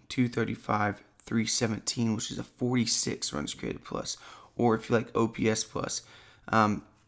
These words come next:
O P S plus and runs created plus are not exact, but they're normally within three or four points of each other, so whichever you like better. But as you can see,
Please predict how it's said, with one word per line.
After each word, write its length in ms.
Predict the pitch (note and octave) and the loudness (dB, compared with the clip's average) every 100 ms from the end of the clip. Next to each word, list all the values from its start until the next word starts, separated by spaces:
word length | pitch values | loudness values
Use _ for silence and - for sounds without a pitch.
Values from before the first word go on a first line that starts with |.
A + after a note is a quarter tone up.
| _ _ _ _ _ - | _ _ _ _ _ 4
O 100 | C#3+ | 6
P 140 | C#3 | 8
S 140 | C3 B2+ | 6 8
plus 320 | C3 A#2+ - | 6 8 6
and 100 | A2+ | 4
runs 220 | A2+ A2 | 4 4
created 260 | - A2+ G#2+ | 4 4 4
plus 260 | A2+ A2+ | 2 2
are 60 | A2 | 2
not 180 | G#2+ G#2+ | 4 2
exact, 480 | G#2 - G#2+ - - | 0 4 4 2 -2
but 160 | - - | -4 2
they're 140 | A2+ | 4
normally 340 | A2 A2 A2+ | 6 4 4
within 400 | G#2 G2+ A2 G#2 G2+ - - _ | 2 0 2 2 -2 -14 -20 _
three 180 | A#2+ A2+ | -2 0
or 40 | G#2 | 0
four 260 | - D3 | 2 2
points 420 | - A2 F#2+ - | 2 -4 -2 -2
of 80 | - | -2
each 200 | - - | -4 -4
other, 200 | - - | -4 -4
so 280 | - - G1+ - - - | -4 -4 -4 -8 -16 -4
whichever 340 | - D#3 C3 | 4 4 6
you 140 | B2 A#2 | 6 6
like 240 | G#2 - | 4 2
better. 300 | F#2+ G2 G#2 - - - - _ _ _ _ _ _ _ _ - C3+ | 0 0 -4 -10 -20 -20 -20 _ _ _ _ _ _ _ _ -8 2
But 140 | C3 | 4
as 220 | C3 C3 | 4 4
you 40 | B2+ | 2
can 140 | A#2+ | 2
see, 400 | G#2+ B2+ A#2+ G#2 | 4 4 4 2